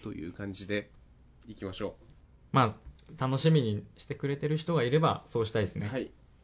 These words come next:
Speaker 1: いきなり話題変わるんですけど、あの、僕、本当に今、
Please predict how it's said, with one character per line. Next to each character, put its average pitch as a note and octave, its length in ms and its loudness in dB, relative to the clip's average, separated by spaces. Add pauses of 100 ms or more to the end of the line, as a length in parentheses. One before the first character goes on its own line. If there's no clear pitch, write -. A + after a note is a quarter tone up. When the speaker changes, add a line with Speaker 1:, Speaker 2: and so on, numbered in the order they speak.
(160)
Speaker 1:
い C#3 80 -2
き F3+ 140 -8
な G3+ 80 2
り G3 100 8
話 D#3 160 6
題 F#3 260 4
変 F3 100 0
わ F3 100 4
る F#3+ 60 4
ん - 40 6
で D#3+ 40 6
す - 80 -2
け G#2+ 120 0
ど、 G2 340 -4
あ F#2+ 80 -4
の、 G2 120 -2
僕、 C3 360 2
本 D3 260 4 (140)
当 D#3+ 80 2
に D#3 100 8
今、 C3+ 200 6